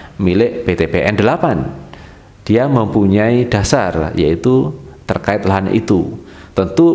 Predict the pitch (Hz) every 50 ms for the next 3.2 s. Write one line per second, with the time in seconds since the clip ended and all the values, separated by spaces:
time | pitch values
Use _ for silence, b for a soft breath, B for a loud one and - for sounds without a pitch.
0 | 170 123 110 - - - 76 104 127 135 123 - 104 92 85 85 - 90 82 76
1 | - - 135 110 80 - - - - - B B B B B B B - 104 95
2 | 87 - - - - - - - - - 139 143 143 170 165 - 214 - - 95
3 | 85 87 95